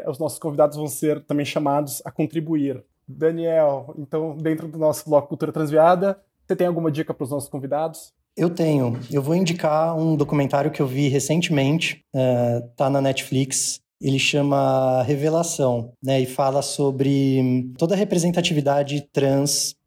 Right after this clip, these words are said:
Speaker 2: de toda uma, uma época, mas fala de uma representatividade trans na, na T V, né, no, no mundo, assim. Então, fala sobre os atores trans ou as pessoas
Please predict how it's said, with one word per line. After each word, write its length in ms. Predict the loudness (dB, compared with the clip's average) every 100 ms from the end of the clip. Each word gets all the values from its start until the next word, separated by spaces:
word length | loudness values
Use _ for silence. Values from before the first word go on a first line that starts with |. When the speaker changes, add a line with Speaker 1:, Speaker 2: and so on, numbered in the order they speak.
| _
Speaker 2:
de 400 | -8 -4 -4 -6 -12 -4
toda 240 | -2 0
uma, 580 | 2 2 2 2 -2 -8 _ _ _ -4
uma 220 | 0 2
época, 480 | 2 0 -2 -2 -2
mas 180 | -2
fala 300 | -4 -2 0
de 80 | 0
uma 240 | 0 2 2
representatividade 800 | 0 0 0 -2 -4 -2 -2 -4
trans 580 | -2 0 2 0 -4 -8 _ _ -2
na, 720 | 0 2 2 2 2 0 0 0
na 160 | -2
T 160 | 0 -2
V, 440 | 0 0 -2 -6 -16 -6
né, 200 | -2 0
no, 520 | 0 -2 -4 -6 -12 -16 _ _ -4
no 160 | 0
mundo, 380 | 2 2 2 2
assim. 300 | 0 -2 -6
Então, 440 | -8 -4 0 0 -2 -10 _ _ -4
fala 160 | -2
sobre 240 | -2 -2 0
os 120 | 0
atores 380 | 0 0 0 0
trans 520 | 0 2 2 2 2
ou 100 | 0
as 80 | 0
pessoas 540 | -2 -2 0 0 -2